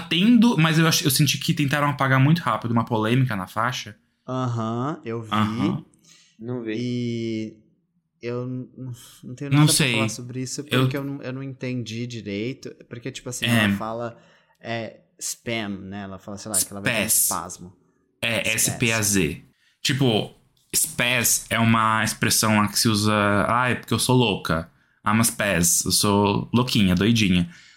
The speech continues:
Speaker 1: Só que a palavra, a origem da palavra vem, tipo, de espasmo, que é o, especificamente o sintoma que uma pessoa com certo tipo de deficiência tem.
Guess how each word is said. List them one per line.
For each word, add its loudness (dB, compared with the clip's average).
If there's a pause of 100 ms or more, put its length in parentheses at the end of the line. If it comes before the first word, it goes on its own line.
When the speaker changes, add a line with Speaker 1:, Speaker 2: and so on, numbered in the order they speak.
(120)
Speaker 1:
Só 0
que -2 (180)
a -2 (220)
palavra, 2
a 2
origem 4
da 2
palavra 2
vem, 4
tipo, 0
de 0
espasmo, 4 (380)
que -4
é 2
o, -10 (160)
especificamente 2
o 4
sintoma 2
que -10
uma 2
pessoa 0
com -2
certo -4
tipo -6
de -8
deficiência -4
tem. -4